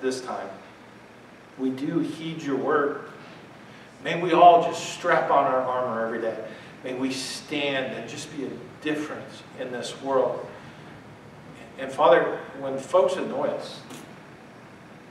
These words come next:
and for, forgive us for the thoughts we have on the road when we're driving. Forgive us for the thoughts we have in Wally World. Uh, forgive us for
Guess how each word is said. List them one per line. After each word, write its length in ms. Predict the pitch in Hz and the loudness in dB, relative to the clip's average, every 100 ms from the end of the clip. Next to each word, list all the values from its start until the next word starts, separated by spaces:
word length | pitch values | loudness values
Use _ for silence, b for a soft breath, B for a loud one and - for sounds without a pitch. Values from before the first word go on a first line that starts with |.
| - - - - - - - - | -20 -20 -20 -20 -20 -20 -20 -18
and 100 | - | -10
for, 380 | - - 240 233 | -6 0 2 2
forgive 360 | - 160 175 269 | -2 -2 2 6
us 160 | 226 - | 8 6
for 380 | 151 135 - - | 2 0 -2 -4
the 80 | 139 | -4
thoughts 380 | - - 254 - | 4 8 8 6
we 120 | 170 | 2
have 200 | 143 160 | 2 4
on 180 | 151 - | 4 0
the 60 | 113 | 2
road 460 | 170 214 214 - B B B | 6 8 8 6 B B B
when 120 | 143 | -6
we're 80 | 143 | 0
driving. 440 | 170 175 - 151 | 6 8 8 4
Forgive 300 | 151 156 185 | 0 0 4
us 180 | 180 - | 4 4
for 120 | - | 0
the 140 | 143 - | -4 0
thoughts 380 | - 151 - 139 | 8 8 8 2
we 80 | 131 | 0
have 260 | 131 - | 2 0
in 100 | 110 | 0
Wally 300 | 123 147 151 | 4 8 8
World. 460 | 139 135 127 104 104 B B B - | 6 4 4 2 -4 B B B -10
Uh, 260 | 117 107 107 - - - | -6 -4 -4 -8 -12 -8
forgive 300 | 127 175 - | -2 2 4
us 220 | - - | 4 0
for 300 | - 113 | -4 -4